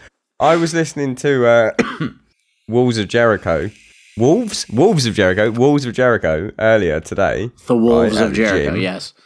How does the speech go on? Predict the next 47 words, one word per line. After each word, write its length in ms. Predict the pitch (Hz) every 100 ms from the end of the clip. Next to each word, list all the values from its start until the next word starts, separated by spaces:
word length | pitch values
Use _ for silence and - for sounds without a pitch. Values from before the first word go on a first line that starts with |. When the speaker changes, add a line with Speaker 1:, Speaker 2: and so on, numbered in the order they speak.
| _
Speaker 1:
The 120 | 117
Wolves 280 | 117 123 117
of 60 | 101
Jericho. 440 | 113 92 - 76 110 - _ _
Speaker 2:
You've 160 | 139
already 200 | 117 247
Speaker 1:
Um, 60 | -
Speaker 2:
been 120 | 202
to 80 | 185
the 100 | 135
Speaker 1:
and 380 | 123 127 202 214
Speaker 2:
gym? 100 | - _ _ _ _ _ _ _ -
Speaker 1:
there 100 | 139
was, 160 | 147 -
yeah, 140 | 233
of 80 | 180
course 180 | - -
I 40 |
have. 120 | 104
It's 120 | 80 -
fucking 300 | 165 - 165
four 180 | -
o'clock. 400 | - 208 - - - -
Speaker 2:
Christ, 460 | - 160 147 -
man, 100 | -
I 100 | 113 113
just 80 | 110
Speaker 1:
Um, 40 |
Speaker 2:
got 100 | 151
out 100 | 135
of 80 | 95
bed. 220 | 120 127
Speaker 1:
and 100 | 120
the, 140 | 135 - _ - _ - -
and 100 | 147
there 80 | 156
was 120 | 160
a 60 | 143
bit 220 | 190 185
in 160 | 127
it 280 | 104 117 -
where 140 | 131 135
you 140 | 139
could 160 | 139 139
hear 180 | 147
the 80 | 139
metronome. 580 | 147 156 - 104 85 67